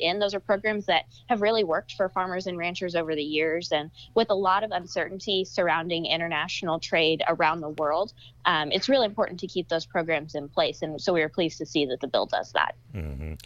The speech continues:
Speaker 2: And you also mentioned some of the conservation programs. It se-, seems like
Speaker 1: Mm-hmm.
Speaker 2: there, uh, there was a pretty large focus on conservation, uh, in, in this, uh,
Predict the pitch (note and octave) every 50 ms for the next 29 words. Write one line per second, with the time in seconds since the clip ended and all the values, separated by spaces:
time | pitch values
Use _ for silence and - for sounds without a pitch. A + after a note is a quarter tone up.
0 | - - - - - - - - G#2+ G#2 G#2 G2+ G2+ A#2+ A#2 A2 G#2+ G#2+ G2+ -
1 | G2+ F2 F2 E2+ - F#2+ F2 D#2 - - G2 F2 E2 - F2+ E2 D#2+ D#2+ - -
2 | - F2+ D#2+ - G2 D#2+ F2 E2+ F2 - - - E2 - - F#2+ E2+ E2 E2 E2
3 | E2 D#2+ D#2+ - F#2+ F#2+ - - - - - A#2 A2 A2+ - - - C#3+ C3 -
4 | B2 G#2+ F#2+ G#2 G#2 G2 - - - - - - - G#2 G2+ F#2+ F#2 F2+ F2+ E2+
5 | E2+ F2 - - - G#2+ F#2 G2 G#2+ G2 - - - G#2+ F#2 F2+ E2+ E2 D#2+ F2
6 | F2+ F2 E2 - - G#2 F#2+ E2+ - G#2+ - - G2+ F2 E2+ E2 - - G2+ F2+
7 | E2+ - F#2+ D2+ E2 E2 D#2+ - - - E2+ D#2+ D#2+ D2 - - - - - -
8 | - - - F#2+ E2 E2+ - - G#2 G2 F2+ F2 F2 E2 E2 E2+ - - - -
9 | A2+ G2+ F#2 F2 D#2 F2 F2 E2 D#2+ - - - G2+ F2 D#2+ D#2+ D#2 D#2+ -